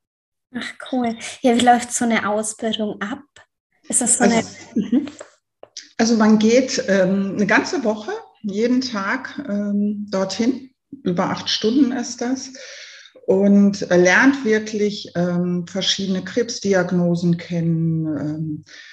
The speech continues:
Speaker 2: ja, wir le-, haben auch in der Ausbildung wirklich gelernt, wie das ist, wenn man unter verschiedenen, ähm, Symptomen leidet, haben wirklich uns Kissen um die Beine gebunden zum Beispiel, dass man einfach auch so ein Fatigue-Syndrom, ähm,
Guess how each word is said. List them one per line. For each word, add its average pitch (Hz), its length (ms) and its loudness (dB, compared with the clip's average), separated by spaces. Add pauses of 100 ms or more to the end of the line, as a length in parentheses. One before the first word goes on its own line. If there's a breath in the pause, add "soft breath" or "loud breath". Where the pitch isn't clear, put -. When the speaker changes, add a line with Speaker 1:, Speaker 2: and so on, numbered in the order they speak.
(360 loud breath)
Speaker 2:
ja, 175 280 4
wir 185 140 6
le-, 180 300 4
haben 240 260 2
auch 233 140 0
in 208 100 0
der 196 160 -2
Ausbildung 196 460 -4
wirklich 180 420 -6
gelernt, 175 580 0
wie 180 80 2
das 175 240 0
ist, - 460 -4
wenn 180 120 2
man 170 600 4
unter 180 340 -2
verschiedenen, 175 1120 0
ähm, 156 300 -4
Symptomen 208 600 2
leidet, 170 640 0 (360 loud breath)
haben 170 240 4
wirklich 180 340 2
uns 170 220 -4
Kissen 262 340 2
um 196 160 0
die 190 80 -2
Beine 185 480 2
gebunden 175 600 0
zum 170 240 -6
Beispiel, 160 640 -6 (320 loud breath)
dass 180 160 0
man 160 160 2
einfach 175 320 -2
auch 170 80 -2
so 170 120 0
ein 165 220 2
Fatigue-Syndrom, 180 1200 -2 (320 loud breath)
ähm, 165 520 0